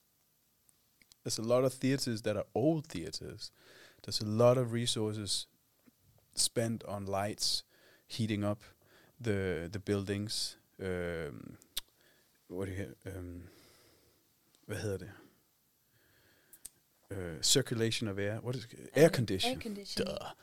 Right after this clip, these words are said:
Speaker 1: Duh. <laughs> Uh, s-, there's a lot of energy used to maintain the houses.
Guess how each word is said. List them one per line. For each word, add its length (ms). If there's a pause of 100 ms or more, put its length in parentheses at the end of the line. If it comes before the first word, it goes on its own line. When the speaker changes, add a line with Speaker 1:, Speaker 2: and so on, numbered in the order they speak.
(160)
Speaker 1:
Duh. 580
<laughs> 80 (460)
Uh, 340
s-, 180
there's 200
a 60
lot 140
of 100
energy 320
used 460
to 200
maintain 580
the 100
houses. 640